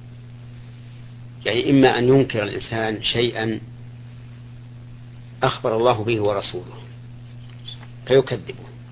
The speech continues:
أو ينكر حكما من أحكام الشريعة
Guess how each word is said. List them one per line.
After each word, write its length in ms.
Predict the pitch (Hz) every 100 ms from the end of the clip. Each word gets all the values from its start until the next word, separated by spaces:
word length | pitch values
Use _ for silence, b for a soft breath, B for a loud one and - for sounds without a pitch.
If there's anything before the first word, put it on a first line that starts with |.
| - - - - - - - - - - - - - - - - - -
أو 220 | 139 147
ينكر 280 | 147 135 120
حكما 640 | - 139 143 120 127 127 - - - - - - - - -
من 100 | 110
أحكام 340 | 107 - 120
الشريعة 680 | 113 - 107 117 98 98 -